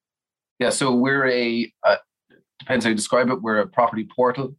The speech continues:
effectively a web-based portal to help people find, uh, houses for sale and rent, and to help, uh, estate agents p-, primarily,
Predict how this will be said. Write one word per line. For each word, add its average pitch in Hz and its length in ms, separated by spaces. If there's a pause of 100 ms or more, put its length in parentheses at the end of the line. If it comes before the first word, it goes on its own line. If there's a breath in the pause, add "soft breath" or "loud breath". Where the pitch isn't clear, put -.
effectively 110 440
a 110 80
web-based 113 500
portal 120 380
to 98 120
help 107 200
people 101 260
find, 104 640
uh, 95 240
houses 104 320
for - 100
sale 117 380 (100)
and 95 160
rent, 120 320 (400)
and 95 240
to 101 140
help, 98 360 (140)
uh, - 280 (100)
estate 110 340
agents 98 380
p-, - 400 (260)
primarily, 143 640